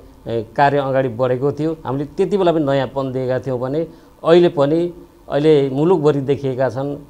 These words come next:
धर्मको नाममा केही झगडाहरू, सम्प्रदायको नाममा झगडाहरू। यहाँ नेपालगञ्जमा यहाँले देख्नुभयो, धरानमा देख्नुभयो, के हिमाली, के पहाडी, के तराईवासी। हामी एउटा सानो फुलबारीमा बसेका छौँ, सबै जात, धर्म, सम्प्रदायका मानिसहरू मिलेर बस्नुपर्छ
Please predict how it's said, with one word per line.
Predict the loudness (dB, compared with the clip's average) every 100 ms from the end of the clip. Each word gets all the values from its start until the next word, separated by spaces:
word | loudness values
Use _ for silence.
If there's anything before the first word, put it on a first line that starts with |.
| -20 -20 -14
धर्मको | -6 -2 0 0 0
नाममा | -2 -2 -4 -6 -6
केही | -6 -6 -4 -6
झगडाहरू, | -6 -4 0 0 -2 -6 -10 -18 -12 -6
सम्प्रदायको | -2 0 0 -2 -2
नाममा | -4 -4
झगडाहरू। | -4 -4 -2 0 -2 -4 -10 -14 -20 -10
यहाँ | -6 -4
नेपालगञ्जमा | -4 -2 0 0 -2 -2
यहाँले | -4 -4
देख्नुभयो, | -8 -6 -6 -4 -6 -8 -14 -6
धरानमा | -4 -2 -2 -2
देख्नुभयो, | -4 -4 -6 -4 -6 -8 -16 -20 _ _ _ -2
के | 0
हिमाली, | 2 0 0 -2 -4
के | -4
पहाडी, | -2 -2 -2 -4 -4
के | -6
तराईवासी। | -6 0 0 0 -2 -4
हामी | -6 -4 -4
एउटा | -4
सानो | -2 0 2 0 -2 -10 -4
फुलबारीमा | 2 4 4 4
बसेका | 0 -2 -2 -2 -2
छौँ, | -2 -8 -8 -20 -2
सबै | 2 4 2 0
जात, | 2 2 2
धर्म, | -2 -2 -4
सम्प्रदायका | -4 -2 0 0 0 -2
मानिसहरू | -4 -4 -4 -2
मिलेर | -2 -2
बस्नुपर्छ | -2 -4 -4 -6 -2 -2